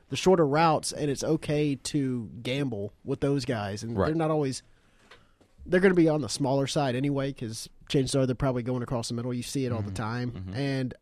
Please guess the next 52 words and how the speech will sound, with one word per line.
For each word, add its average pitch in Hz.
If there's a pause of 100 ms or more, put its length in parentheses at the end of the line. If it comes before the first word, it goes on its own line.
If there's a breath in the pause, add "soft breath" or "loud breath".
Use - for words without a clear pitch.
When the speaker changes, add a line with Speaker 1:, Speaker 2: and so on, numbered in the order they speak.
Speaker 1:
I 135
think 139
he 151
will 151
be 135
the 123
type 131
of 120
guy 123
that 113
defenses 127
will 127
be 110
looking 123
for 107 (880)
to 127 (1120)
counter 147 (1080)
the 143
three 151
and 127
four 135
wide 123
receiver 120
sets 131
that 117
a 104
lot 110
of 107 (220)
offenses 113
are 113
running 123
now. 78
I 73
mean, 101
that's 107
the -
way 113
the 113
N 113
F -
L 117
is 107
going. 107
You 80
know, 95
you'll 117
have 117
three, 127
four, 117
even 123
five 123
sometimes. 98